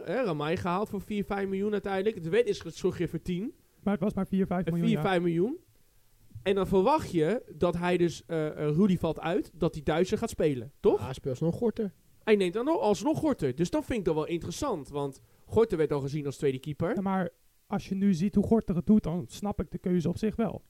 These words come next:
Speaker 1: Tuurlijk.
Speaker 3: Tuurlijk, hij doet het wel goed.
Speaker 2: Dus
Speaker 1: Ik ben,
Speaker 2: misschien
Speaker 1: ik vond
Speaker 2: heeft
Speaker 1: Gorter altijd al geen
Speaker 2: Ja,
Speaker 1: slechte
Speaker 2: nou,
Speaker 1: keeper.
Speaker 2: maar dus misschien heeft Stijn gezien op de training van, "Ik vind toch Gorter nu nog beter, dus ik kies Gorter."
Speaker 3: Ja, wat heb je aan die aankoop gehad dan?
Speaker 2: Ja,
Speaker 1: Ja.
Speaker 2: op dit moment nog niks. Maar dat kan toch uiteindelijk nog gaan groeien misschien.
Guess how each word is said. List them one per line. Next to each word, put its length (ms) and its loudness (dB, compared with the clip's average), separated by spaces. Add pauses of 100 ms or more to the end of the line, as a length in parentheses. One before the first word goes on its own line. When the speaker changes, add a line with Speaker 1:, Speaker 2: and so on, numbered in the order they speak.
Speaker 1:
Tuurlijk. 320 6
Speaker 3:
Tuurlijk, 280 8
hij 120 -4
doet 120 0
het 100 -4
wel 140 4
goed. 220 -2
Speaker 2:
Dus 500 0
Speaker 1:
Ik 60 6
ben, 60 -2
Speaker 2:
misschien 240 4
Speaker 1:
ik 60 4
vond 120 2
Speaker 2:
heeft 120 6
Speaker 1:
Gorter 200 6
altijd 340 2
al 60 2
geen 140 -2
Speaker 2:
Ja, 60 0
Speaker 1:
slechte 180 2
Speaker 2:
nou, 120 -8
Speaker 1:
keeper. 220 -2
Speaker 2:
maar 140 0
dus 180 2
misschien 320 -4
heeft 160 -2
Stijn 320 -2
gezien 400 0
op 100 -2
de 80 -4
training 460 0
van, 160 0
"Ik 140 -4
vind 240 2
toch 200 6
Gorter 300 4
nu 120 4
nog 140 0
beter, 460 -2 (320)
dus 200 4
ik 80 -8
kies 180 -8
Gorter." 440 2
Speaker 3:
Ja, 160 0
wat 120 2
heb 100 2
je 60 2
aan 60 4
die 260 4
aankoop 320 -2
gehad 220 -4
dan? 220 -6 (440)
Speaker 2:
Ja, 80 -18 (140)
Speaker 1:
Ja. 40 6
Speaker 2:
op 220 2
dit 200 6
moment 340 2
nog 140 0
niks. 500 0 (540)
Maar 260 4
dat 160 2
kan 200 4
toch 240 4
uiteindelijk 440 0
nog 100 -2
gaan 100 -2
groeien 320 4
misschien. 340 -8